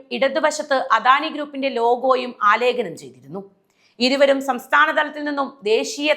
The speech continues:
തലത്തിലേക്ക് മാറുകയായിരുന്നു. അതായത് ഒരു പുതിയ ജനാധിപത്യ പ്രഭുവിന്റെ ഉദയം കണ്ട ഗുജറാത്ത് കാലത്തിന്റെ പാരമ്പര്യമാണ് ഇന്നത്തെ സാഹചര്യം.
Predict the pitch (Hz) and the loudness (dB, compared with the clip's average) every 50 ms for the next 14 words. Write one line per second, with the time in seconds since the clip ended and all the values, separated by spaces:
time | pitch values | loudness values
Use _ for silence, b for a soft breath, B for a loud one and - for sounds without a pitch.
0 | - 269 262 277 262 294 285 285 285 - 180 - - 170 196 196 208 226 240 233 | 2 2 2 2 0 -2 -4 -4 -4 -6 -10 -12 -10 -6 0 2 2 2 2 0
1 | 165 123 - - 120 120 131 151 190 185 _ _ _ _ _ _ _ _ _ _ | -6 -10 -16 -18 -20 -20 -20 -20 -20 -20 _ _ _ _ _ _ _ _ _ _
2 | _ _ _ _ _ _ _ - 247 269 330 359 370 359 - 370 349 262 339 320 | _ _ _ _ _ _ _ 0 2 4 4 4 4 2 0 -2 -2 0 0 0
3 | 339 - - - 302 294 240 320 359 359 285 277 311 294 302 320 339 294 349 349 | 0 -2 -4 -6 -8 -4 -2 0 0 0 2 2 2 4 4 4 2 2 -2 -4
4 | - 339 339 - 320 311 269 311 311 294 302 294 240 262 262 214 240 311 320 320 | -4 -4 -4 -2 -2 -2 -2 -2 0 2 2 2 2 0 -4 -2 0 0 0 0
5 | 330 320 330 311 277 254 196 - - 214 214 240 196 269 285 294 294 294 294 294 | 0 0 0 2 2 0 0 0 -4 -10 -12 -6 0 2 4 4 2 2 -2 0
6 | 285 269 269 269 262 269 254 247 247 247 247 - 220 214 214 233 247 262 277 269 | 0 2 2 0 -2 -6 -6 -6 -6 -6 -2 0 2 4 4 4 4 2 0 -2
7 | 277 262 220 220 208 180 156 147 - _ _ - 185 190 202 226 220 - - 147 | -6 -8 -8 -10 -10 -10 -12 -12 -16 _ _ -8 -8 -6 -4 -2 -4 -4 -6 -10
8 | - - - - 127 113 - - - 240 | -20 -20 -20 -20 -20 -20 -20 -10 -8 -8